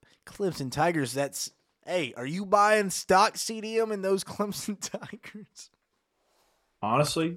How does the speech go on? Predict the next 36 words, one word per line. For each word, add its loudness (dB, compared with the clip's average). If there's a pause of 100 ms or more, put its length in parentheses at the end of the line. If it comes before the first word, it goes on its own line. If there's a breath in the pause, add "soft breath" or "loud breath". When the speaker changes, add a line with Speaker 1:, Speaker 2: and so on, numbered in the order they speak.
Speaker 2:
you -8
wanna -6
hear -4
me? -6 (260)
Speaker 1:
Yeah. -18 (1700)
Speaker 2:
I'm -2
buying 6
stock 4
in -4
this -6
game. -8 (120)
Speaker 1:
Oh, 2
Speaker 2:
I 10
got 8
the -18 (420 loud breath)
put- -2
Speaker 1:
okay. 6
Speaker 2:
I'm -2
buying 8
stock 6
in 2
this 0
game. -4
I'm -4
buying 6
the 0
stock. 4 (120)
Clemson 6
Tigers 6
are 0
gonna 4
win 4
this 2
game. 0 (220)
O 10
T, 2